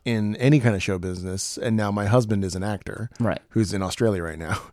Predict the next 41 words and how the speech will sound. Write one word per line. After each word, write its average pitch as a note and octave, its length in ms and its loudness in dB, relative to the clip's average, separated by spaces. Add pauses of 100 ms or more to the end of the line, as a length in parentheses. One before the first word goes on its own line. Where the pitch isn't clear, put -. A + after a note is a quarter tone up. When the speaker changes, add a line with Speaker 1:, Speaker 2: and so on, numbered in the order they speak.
Speaker 1:
<laughs> - 220 -16
acting F#2+ 340 -2
in F2 100 -6
a D#2+ 60 -10
play. G2+ 260 2 (300)
So A2+ 540 2
I've A#2+ 340 -2
been C3 200 8
on A#2+ 120 6
both G#2+ 180 2
sides G#2+ 280 4
of F#2 140 -4
this, F#2 440 -4
and G#2 300 -4
there's G#2+ 240 -2
pros B2+ 280 2
and G#2 100 -2
cons G#2 420 0
to F2 160 -6
it. E2 100 -10 (160)
Speaker 2:
Mm-hmm. G#2+ 240 0
Speaker 1:
Um, B2+ 360 8
now, C3 440 6
if C3 140 0
you D3+ 80 4
were D3+ 80 6
dating D3+ 240 6
a - 20 6
magician, C3+ 580 2 (640)
would B2+ 220 4
you, C3+ 520 4 (680)
you'd E3+ 140 2
probably G3+ 300 8
inevitably E3+ 480 10
want A2+ 300 2
to B2 60 0
maybe A#2 220 2
work G#2 240 -2
on G#2+ 100 0
stuff F#2 180 -6
together. F#2 520 -6